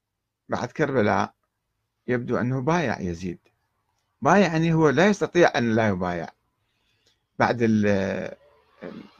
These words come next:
المذبحة اللي صارت في كربلاء هو، آه، بايع. وأثناء هذه الثورة، ثورة أهل المدينة، عبد الله بن مطيع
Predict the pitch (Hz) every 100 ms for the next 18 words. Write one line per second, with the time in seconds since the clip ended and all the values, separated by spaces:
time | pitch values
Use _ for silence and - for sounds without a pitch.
0 | _ _ _ _ _ _ 95 92 - -
1 | 135 151 - - 95 92 101 92 - -
2 | - 87 92 113 165 - _ _ _ _
3 | _ _ _ - 127 131 110 107 - 98
4 | 95 90 - 98 131 151 147 - _ _
5 | _ _ - - 147 175 214 214 214 202
6 | 190 165 160 120 110 131 123 110 - 117
7 | 104 101 95 113 107 101 143 - _ _
8 | _ _ _ _ 101 101 101 110 95 104
9 | 95 - 139